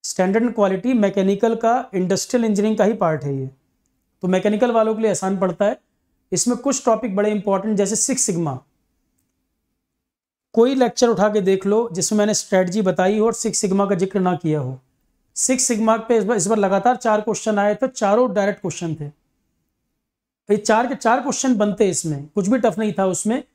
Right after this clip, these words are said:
सिक्स सिग्मा चार क्वेश्चन, चारों आसान थे। अब ये सब अगर नहीं करके जाओगे तो बात नहीं बनेगी। जैसे इसमें मैंने बत-, मैं तीन चार टॉपिक बोलता हूँ इसके अंदर। एक तो सिक्स सिग्मा,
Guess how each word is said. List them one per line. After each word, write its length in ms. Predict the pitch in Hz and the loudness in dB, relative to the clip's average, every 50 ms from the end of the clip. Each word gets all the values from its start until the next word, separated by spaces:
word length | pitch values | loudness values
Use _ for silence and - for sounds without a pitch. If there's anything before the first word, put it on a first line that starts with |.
| _ _ _ _ _ _ _ _ _ _ _ - | _ _ _ _ _ _ _ _ _ _ _ -8
सिक्स 260 | - - 254 247 254 | -2 0 0 0 0
सिग्मा 320 | - 262 208 233 240 254 254 | 0 -2 0 2 0 0 0
चार 280 | 254 - 208 214 226 | 0 0 2 2 2
क्वेश्चन, 380 | 226 240 220 - - 254 269 262 | 0 -2 -2 0 0 -2 -2 -2
चारों 300 | 262 - 220 214 220 214 | 0 0 2 2 2 0
आसान 300 | 170 - 175 165 160 151 - | -2 -2 -4 -6 -8 -8 -10
थे। 120 | 151 147 - _ _ _ _ _ _ _ _ _ _ _ _ _ _ _ _ - - | -10 -14 -14 _ _ _ _ _ _ _ _ _ _ _ _ _ _ _ _ -4 -2
अब 100 | 175 170 | 0 2
ये 120 | 196 226 | 2 2
सब 180 | 220 254 247 240 | 2 2 0 2
अगर 160 | 226 247 233 | 2 0 0
नहीं 160 | 233 240 247 | 0 -2 0
करके 240 | 233 233 214 208 226 | 0 0 0 0 2
जाओगे 280 | 208 220 220 220 240 220 | 2 2 2 2 0 -4
तो 80 | 226 | -4
बात 200 | 185 185 185 180 185 | -2 -2 -4 -2 -2
नहीं 140 | 170 170 | -2 -2
बनेगी। 300 | 156 160 147 147 147 151 | -2 -2 -4 -4 -4 -2
जैसे 220 | 156 190 185 - 233 | -2 -2 0 0 0
इसमें 220 | 226 226 240 233 | 0 0 0 0
मैंने 160 | 233 233 233 | 0 0 0
बत-, 180 | 214 214 208 - | 0 -2 -2 0
मैं 140 | 196 214 208 | -2 -2 0
तीन 140 | - 220 214 | 0 -2 0
चार 160 | - 240 233 | 0 0 0
टॉपिक 300 | 208 226 220 226 196 190 | 0 0 -2 -2 0 0
बोलता 260 | 190 190 190 190 208 | 0 0 0 0 -2
हूँ 200 | 208 233 240 - - | -2 -2 -4 -6 -6
इसके 200 | 170 - - 208 | -6 -4 -2 0
अंदर। 280 | 196 196 190 196 247 262 - _ _ _ _ _ _ _ - | 0 0 2 0 0 -2 -2 _ _ _ _ _ _ _ -4
एक 140 | 185 185 190 | -2 0 0
तो 80 | 247 | -2
सिक्स 260 | - - - 269 - - | 0 0 -2 0 0 0
सिग्मा, 440 | - 214 180 185 170 147 123 - | -2 -2 -2 -2 -4 -4 -6 -10